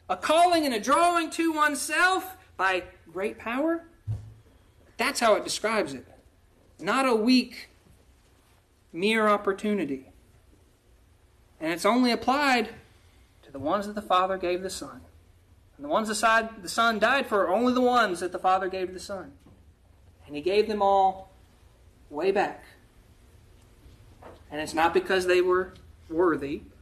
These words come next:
but it's because the Father delighted to show his mercy upon him. And that's offensive to our carnal natures. We want to be like, "Well, God chose me because I'm special." <laughs> God chose you 'cause God's special.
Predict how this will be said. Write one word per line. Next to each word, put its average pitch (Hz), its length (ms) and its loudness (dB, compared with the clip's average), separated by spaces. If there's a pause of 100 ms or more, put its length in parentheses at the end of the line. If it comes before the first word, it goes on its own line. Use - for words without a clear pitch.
(760)
but 180 100 -6
it's 180 60 -8
because 202 320 -8
the 196 80 -4
Father 214 360 0
delighted 214 500 0
to 220 80 -2
show 214 220 -2
his 214 100 -4
mercy 226 320 -2
upon 180 300 0
him. 131 220 -6 (1080)
And 202 120 -6
that's 330 160 2
offensive 349 480 0
to 320 120 2
our 277 140 6
carnal 320 340 2
natures. 311 400 0
We 415 180 8
want 370 300 6
to 330 60 2
be 320 160 2
like, 294 240 4
"Well, 269 140 6
God 381 240 4
chose 381 300 2
me 339 100 0
because 370 220 4
I'm 330 120 0
special." 359 560 0 (640)
<laughs> - 640 -20
God 311 220 -2
chose 269 240 0
you 240 80 0
'cause - 160 0
God's 208 260 0
special. 156 400 -4